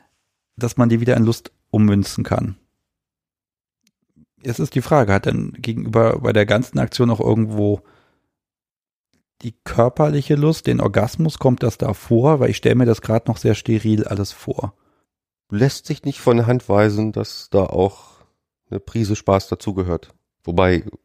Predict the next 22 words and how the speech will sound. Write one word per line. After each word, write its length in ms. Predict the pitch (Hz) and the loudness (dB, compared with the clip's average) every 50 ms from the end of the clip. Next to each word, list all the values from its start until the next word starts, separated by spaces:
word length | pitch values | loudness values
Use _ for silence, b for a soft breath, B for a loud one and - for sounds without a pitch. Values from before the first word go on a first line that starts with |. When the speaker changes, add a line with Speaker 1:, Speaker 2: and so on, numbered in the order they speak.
| _ _ _ _ _ _ _ _ _ - | _ _ _ _ _ _ _ _ _ -6
Speaker 2:
Orgasmus 760 | - 98 90 92 92 98 - - 120 123 139 - - - _ - | -4 -4 -4 -4 -6 -8 -8 -8 -8 -8 -8 -10 -14 -20 _ -20
ist 180 | 101 - - | -20 -12 -8
ja 60 | 110 | -4
auch, 300 | 104 104 110 113 117 117 - _ _ _ _ _ _ _ _ _ _ _ _ _ _ _ _ _ | -2 2 2 2 2 0 -4 _ _ _ _ _ _ _ _ _ _ _ _ _ _ _ _ _
was 240 | - 98 - - | -2 -2 -2 0
ja 120 | - 98 - | -2 0 0
auch 200 | - 101 - - | 0 -2 -2 0
wieder 240 | 110 101 101 95 92 | 0 2 2 2 2
mit 200 | 98 104 - - | -2 -4 -2 -2
Körperflüssigkeiten 840 | - 131 - 107 - - 98 98 95 98 - - 98 92 - - 101 | -2 -2 -2 -4 -4 -4 -6 -8 -8 -10 -6 -4 -4 -4 -4 -6 -10
zu 120 | - - | -12 -14
tun 220 | - - 104 92 92 | -12 -10 -8 -6 -6
hat. 220 | 90 - - _ _ _ _ _ _ _ _ _ _ _ _ _ _ _ _ _ _ _ _ _ | -8 -10 -12 _ _ _ _ _ _ _ _ _ _ _ _ _ _ _ _ _ _ _ _ _
Speaker 1:
Ja, 560 | - 127 101 98 92 90 92 104 120 123 117 117 | -4 0 2 2 2 2 2 0 -2 -2 -4 -6
und 200 | 120 110 107 - | -6 -6 -4 -4
den 440 | 110 107 104 107 110 110 107 104 104 _ _ _ _ _ _ _ _ _ _ _ _ _ _ _ _ _ _ _ _ _ _ _ _ _ _ _ _ _ _ | -2 0 0 0 0 0 -2 -4 -6 _ _ _ _ _ _ _ _ _ _ _ _ _ _ _ _ _ _ _ _ _ _ _ _ _ _ _ _ _ _
kann 160 | - - 113 | -4 -2 0
man 160 | 110 107 107 | 2 2 2
ja 120 | 107 107 107 | 2 2 2
herbeiführen, 1000 | 104 107 104 - 101 98 101 - - - - - 113 110 104 101 101 95 95 - | 2 2 2 2 2 2 0 -2 -4 -10 -4 0 2 4 4 4 2 -2 -4 -6
zwangsweise. 720 | - - 104 98 117 110 98 104 101 101 104 98 95 101 | -4 -2 0 2 2 2 2 2 2 2 2 2 0 0
Speaker 2:
Herbeiführen, 760 | 101 123 131 127 135 131 131 135 131 131 131 131 131 127 - | 0 2 4 4 6 6 6 4 4 2 0 -2 -2 -4 -6